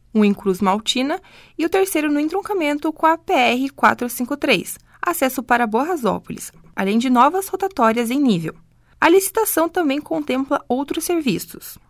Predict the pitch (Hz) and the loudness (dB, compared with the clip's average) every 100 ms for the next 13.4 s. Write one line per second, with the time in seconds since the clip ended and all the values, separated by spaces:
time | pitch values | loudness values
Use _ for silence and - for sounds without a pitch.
0 | _ _ _ _ 185 185 208 - 240 285 | _ _ _ _ -2 -2 0 4 6 6
1 | 285 - 247 247 269 262 233 226 247 233 | 0 -4 -4 -4 -2 -2 0 0 0 -2
2 | - 262 262 - - - 247 - 294 349 | -6 -6 -6 -6 -6 -2 -4 -4 -6 -6
3 | 403 269 190 180 - 180 170 180 175 175 | -2 2 2 -2 -8 -6 -4 -2 -2 -2
4 | 175 214 254 - 285 311 311 262 240 254 | 0 0 0 -2 -2 -2 -2 -2 -2 -4
5 | 240 233 269 - 359 294 285 311 262 254 | 2 4 2 0 -2 -2 -2 -2 0 -2
6 | 262 - - 294 381 392 - 285 285 269 | -4 -6 -4 -2 -4 -6 -6 -6 -4 -4
7 | 277 277 311 311 277 359 - 349 403 339 | -2 -2 -2 -2 0 -2 -4 -4 -2 2
8 | 277 285 262 240 220 311 285 240 208 220 | 2 2 -2 -2 0 0 0 0 0 -2
9 | 403 - - _ _ _ - 403 302 294 | -6 -6 -14 _ _ _ -2 -2 2 0
10 | 311 302 294 269 285 - - 233 262 226 | 2 2 0 0 -4 -4 -2 0 4 4
11 | 214 247 320 - 294 392 - 392 339 277 | 4 2 -4 0 0 -2 -6 -4 2 0
12 | 285 262 262 214 254 - - 226 240 240 | 0 -4 -2 -2 -4 -4 2 2 2 0
13 | 180 160 - - | 0 -2 -8 -12